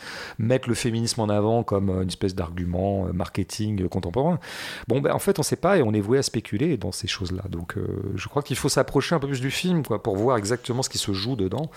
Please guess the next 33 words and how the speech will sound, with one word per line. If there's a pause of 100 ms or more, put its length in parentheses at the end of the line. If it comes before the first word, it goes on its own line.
(800)
Et
je
suis
pas
sûr
qu'effectivement
l'émancipation
féminine
en
tant
que
telle
passionne
Lanthimos. (600)
Ce
qui
l'intéresse,
c'est
plutôt,
euh,
ce
que
j'ai
essayé
de
dire,
à
savoir,
euh, (360)
que
peut
un
corps ?